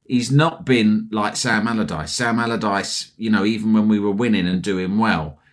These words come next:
the games were usually pretty difficult to watch.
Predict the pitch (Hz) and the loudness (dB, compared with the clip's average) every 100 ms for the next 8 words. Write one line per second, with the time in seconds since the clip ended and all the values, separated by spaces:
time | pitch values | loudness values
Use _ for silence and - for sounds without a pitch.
0 | _ 110 123 131 120 113 110 110 - _ | _ -2 2 2 2 0 0 -2 -8 _
1 | _ _ _ _ _ _ - - _ - | _ _ _ _ _ _ -20 -20 _ -8
2 | 139 175 175 127 113 101 - 120 90 107 | -4 0 0 2 2 0 0 -2 0 -2
3 | 107 - 87 - 87 82 71 - - - | -4 -6 -10 -6 -4 -4 -4 -10 -16 -16